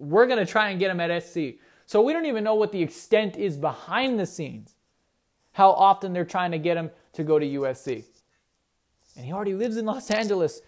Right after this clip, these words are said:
He already works there. He has to go across the street to take this job. It's not like if he were to go to Notre Dame, which is another program that's kinda rumored to, to go after Urban Meyer, though less so because Brian Kelly,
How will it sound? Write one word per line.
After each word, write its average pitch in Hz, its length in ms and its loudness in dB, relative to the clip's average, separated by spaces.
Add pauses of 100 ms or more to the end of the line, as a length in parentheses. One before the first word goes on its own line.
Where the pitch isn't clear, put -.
(100)
He 202 120 -2
already 226 260 4
works 226 520 6
there. 170 380 2 (180)
He 262 140 -6
has 285 240 0
to 240 80 -8
go 233 220 6
across 269 520 0
the 185 220 -2
street 320 600 2 (340)
to 233 120 4
take 226 280 4
this 190 180 4
job. 139 420 2 (220)
It's 202 180 -2
not 320 140 4
like 294 180 4
if 226 120 2
he 214 100 -2
were 202 80 4
to 175 80 0
go 190 100 0
to 175 80 -2
Notre 170 240 0
Dame, 170 240 -4
which 151 180 -6
is 143 60 -14
another 180 400 0
program 147 540 -4 (180)
that's 151 220 -6
kinda 170 240 -6
rumored 147 680 -4
to, 151 80 -10
to 143 80 -4
go 151 140 -2
after 147 240 -4
Urban 143 240 -6
Meyer, 139 200 -4
though 214 160 4
less 240 360 4
so 175 120 0
because 131 260 -6
Brian 151 280 -6
Kelly, 131 360 -8